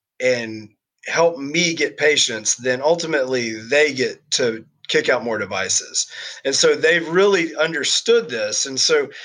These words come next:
while it's great to geek, geek out over any sort of design or feature that's better than their competitors,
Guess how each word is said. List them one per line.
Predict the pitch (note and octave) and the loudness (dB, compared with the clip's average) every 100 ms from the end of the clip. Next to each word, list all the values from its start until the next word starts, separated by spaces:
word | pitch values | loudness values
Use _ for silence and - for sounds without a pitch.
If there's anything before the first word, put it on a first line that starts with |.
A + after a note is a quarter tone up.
| - - | -16 -2
while | E3 E3+ | 2 4
it's | E3+ - | 2 -2
great | C#3 F3+ G3+ | 0 0 0
to | - | -6
geek, | C3+ - E3+ E3+ E3+ | -10 -8 -8 -8 -12
geek | C3+ E3+ E3 | -10 -10 -4
out | C#3 C#3 C3+ C3+ | 0 0 -2 -4
over | C#3 B2+ B2+ A#2 G#2+ G#2 _ _ _ E3 | -6 -4 -4 -4 -6 -12 _ _ _ -2
any | F3+ F3+ | 0 2
sort | E3 D#3+ D3 C#3 | 0 2 2 2
of | B2 A2+ A2 - _ _ | 2 0 -6 -16 _ _
design | C3 C#3+ B2+ C#3+ C#3+ C3+ | -2 0 2 2 2 2
or | A#2+ | -2
feature | - D3 C3 C#3 | -4 -4 -2 -2
that's | A#2+ A#2+ A#2 | 0 0 -2
better | A#2+ B2+ B2 A#2+ | 0 0 2 -2
than | A#2+ A2+ A2 | -4 -6 -4
their | A#2 | -6
competitors, | A2 A2 B2+ C#3+ B2 G#2+ G#2+ | -6 -8 -2 -2 0 -4 -4